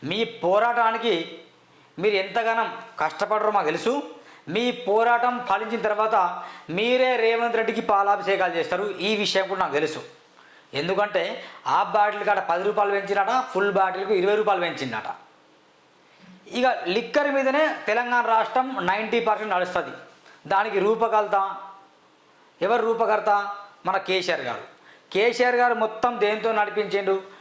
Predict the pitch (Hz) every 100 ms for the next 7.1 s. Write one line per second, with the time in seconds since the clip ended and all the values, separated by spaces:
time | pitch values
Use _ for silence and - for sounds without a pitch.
0 | - - 135 196 - 247 233 214 214 226
1 | 196 196 202 180 156 170 226 185 185 185
2 | 240 233 226 214 208 - - - 190 214
3 | 220 202 196 190 190 180 175 196 190 196
4 | 202 247 262 - - - - _ _ -
5 | 147 220 254 247 247 240 233 214 - 165
6 | - 220 220 208 196 151 175 214 254 277
7 | 269